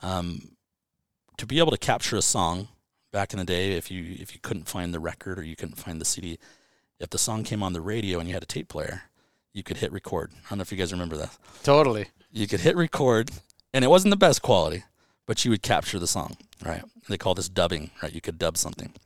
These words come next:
Speaker 1: Well, um, then on my mission, taking all of these videos and compiling them down onto one video, what I would do is I'd take one V C R,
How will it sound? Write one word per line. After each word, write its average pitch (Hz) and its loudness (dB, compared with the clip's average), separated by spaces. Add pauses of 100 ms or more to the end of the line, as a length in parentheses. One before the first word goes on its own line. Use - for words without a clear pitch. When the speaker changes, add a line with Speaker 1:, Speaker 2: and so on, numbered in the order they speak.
(720)
Speaker 1:
Well, 98 -8 (600)
um, 87 -2 (340)
then 107 0
on 101 4
my 92 0
mission, 92 -2 (480)
taking 123 0
all 113 4
of 101 -2
these 95 0 (280)
videos 101 0
and 90 -4
compiling 98 -2
them 92 -4
down 90 -2
onto 85 -6
one 92 -4
video, 87 -4 (280)
what 90 -6
I 92 2
would 92 0
do 92 -2
is 87 -2
I'd 85 -2
take - -4
one 101 -2
V 90 -4
C - -2
R, 80 -2